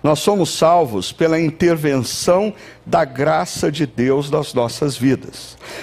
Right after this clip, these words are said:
Mas o impacto da graça de Deus nas nossas vidas deve gerar boas obras.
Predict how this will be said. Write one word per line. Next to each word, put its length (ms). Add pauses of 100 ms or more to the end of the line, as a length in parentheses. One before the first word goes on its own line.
(140)
Mas 260
o 80
impacto 880
da 160
graça 520
de 140
Deus 420
nas 280
nossas 480
vidas 580 (340)
deve 440
gerar 640 (400)
boas 440
obras. 520